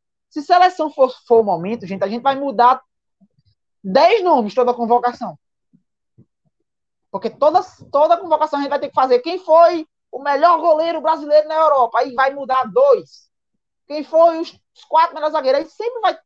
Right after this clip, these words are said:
ter uma mudança muito grande. E seleção, é, você não tem tempo pra treinar, né? Não é como o clube que você tá todo dia lá. Acho que seleção você convoca, o cara se apresenta na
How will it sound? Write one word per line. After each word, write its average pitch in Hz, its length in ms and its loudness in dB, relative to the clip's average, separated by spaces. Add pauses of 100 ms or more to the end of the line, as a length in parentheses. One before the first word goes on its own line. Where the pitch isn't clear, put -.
(120)
ter 302 120 -8
uma 302 100 -2
mudança 277 400 -8
muito 262 240 -14
grande. 208 340 -8 (540)
E 302 120 -6
seleção, 254 1120 -2 (100)
é, 190 260 -4
você 220 220 -10
não 294 140 -2
tem 370 240 -8
tempo 302 300 -6
pra 254 140 0
treinar, 180 520 0 (640)
né? 175 280 -6 (220)
Não 214 120 0
é 294 80 4
como 349 220 0
o 269 100 -4
clube 269 340 -2
que 233 60 -12
você 240 180 -4
tá 240 140 2
todo 254 420 2
dia 247 220 0
lá. 233 160 6
Acho 214 140 0
que - 40 -20
seleção 277 400 0
você 269 360 -2 (320)
convoca, 302 720 2
o - 180 -20
cara 277 160 2
se 302 100 -4
apresenta 269 500 -2
na 262 460 0